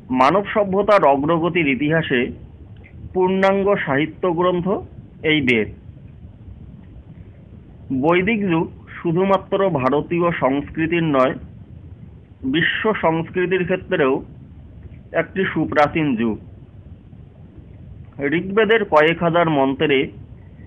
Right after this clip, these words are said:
সমাজ ব্যবস্থা, মানুষের জীবনযাত্রা,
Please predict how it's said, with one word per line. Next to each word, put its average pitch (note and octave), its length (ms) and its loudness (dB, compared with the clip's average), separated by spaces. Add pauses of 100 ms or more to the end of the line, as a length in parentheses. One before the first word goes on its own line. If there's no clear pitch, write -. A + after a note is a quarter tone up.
(140)
সমাজ D#3+ 380 4
ব্যবস্থা, D#3+ 680 4 (400)
মানুষের D3 680 2
জীবনযাত্রা, C#3+ 1040 4